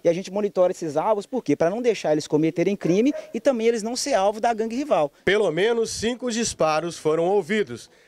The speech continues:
Speaker 2: Cápsulas deflagradas de pistola foram recolhidas pela perícia. A polícia acredita no envolvimento e a participação de detentos.
Speaker 1: Nós acreditamos, nós estamos trabalhando nessa informação, que esses indivíduos que saíram de manhã da PACA, passaram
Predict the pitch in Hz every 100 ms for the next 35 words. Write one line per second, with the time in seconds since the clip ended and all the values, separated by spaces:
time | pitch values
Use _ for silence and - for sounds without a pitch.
0 | _ - 151 185 - 208 202 185 202 208
1 | 214 196 165 165 175 156 185 247 - -
2 | 220 180 - - - - 180 190 160 110
3 | 208 220 254 185 202 190 190 - 143 139
4 | 190 202 214 190 120 - _ _ - 123
5 | 151 143 175 208 131 117 123 151 202 131
6 | 127 123 165 165 190 160 202 - 214 -
7 | - 143 156 - 180 180 - 226 226 214
8 | - 208 185 117 110 131 - 185 214 226
9 | 226 - 160 160 170 147 143 196 165 156
10 | 147 139 147 143 147 147 160 139 190 202
11 | - - - 170 190 208 202 165 170 170
12 | 170 165 170 180 175 143 143 151 143 143
13 | 202 240 - - _ _ 175 180 - 185
14 | 196 247 220